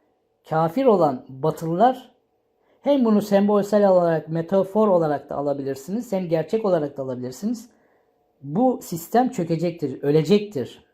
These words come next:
Şam'da ölecektir. Yani Suriye'de bu olay, bu düğüm çözülecektir. On beş Temmuz olayı dolayısıyla tarihi bir olaydır, çok önemli bir olaydır. Vesayetin Am-, e, İngiltere'den Amerika'ya geçişi ve Amerika'dan da Çin'e geçişi ve şu anda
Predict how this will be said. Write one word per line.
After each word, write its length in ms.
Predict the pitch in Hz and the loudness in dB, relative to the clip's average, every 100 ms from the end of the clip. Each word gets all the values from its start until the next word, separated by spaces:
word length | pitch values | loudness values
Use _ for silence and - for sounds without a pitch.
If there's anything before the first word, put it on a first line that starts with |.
| _ | _
Şam'da 540 | - 147 147 147 127 - _ | -6 -4 -2 -2 -4 -8 _
ölecektir. 720 | 131 120 113 107 - 110 - - | -8 -8 -10 -14 -16 -20 -20 -6
Yani 280 | 156 135 170 | -4 -2 -6
Suriye'de 580 | - 147 143 147 143 | -2 0 0 0 -2
bu 100 | 143 | 0
olay, 320 | 143 147 190 - - | 0 0 -2 -4 -10
bu 120 | 160 143 | -4 -2
düğüm 220 | 170 196 | -2 -2
çözülecektir. 840 | 147 139 139 131 127 - - _ _ _ _ _ _ _ _ _ _ _ - | -2 -2 -6 -6 -10 -12 -16 _ _ _ _ _ _ _ _ _ _ _ 2
On 180 | 214 226 | 2 4
beş 180 | 202 - | 0 0
Temmuz 320 | 185 196 180 | -2 -2 2
olayı 360 | 170 165 220 | 2 2 0
dolayısıyla 640 | 208 165 175 170 190 185 202 | 0 2 2 -2 -6 -4 -2
tarihi 480 | 160 160 165 202 180 | 0 0 0 -2 -2
bir 120 | 185 | -6
olaydır, 580 | - 147 165 175 208 208 | -4 -2 0 -2 -4 -4
çok 240 | 190 - | -10 -8
önemli 360 | 160 165 190 196 | -4 -4 -2 -2
bir 80 | |
olaydır. 520 | 202 185 190 185 202 156 | 0 2 2 0 -4 -2
Vesayetin 800 | 156 170 175 175 170 208 220 - _ _ _ - | -2 2 2 2 -2 -4 -4 -10 _ _ _ -8
Am-, 220 | 147 160 | -6 -6
e, 240 | 143 139 | -6 -6
İngiltere'den 680 | 139 165 170 165 208 196 165 | -4 -4 -2 -2 0 0 -2
Amerika'ya 500 | 143 160 185 185 165 | -2 -2 -2 0 0
geçişi 680 | 135 143 - 151 202 226 151 | 0 -8 -8 -10 -2 -2 0
ve 300 | 147 143 - _ _ _ _ | -2 -2 -10 _ _ _ _
Amerika'dan 640 | - 139 160 - 165 156 160 | -8 -4 -2 0 0 2 0
da 160 | 233 | -2
Çin'e 360 | - - 170 165 | -4 -2 0 0
geçişi 460 | 139 135 135 - 202 | -2 -6 -8 -6 -4
ve 80 | |
şu 180 | 151 - | -2 0
anda 380 | 185 151 165 208 | 0 0 -4 -6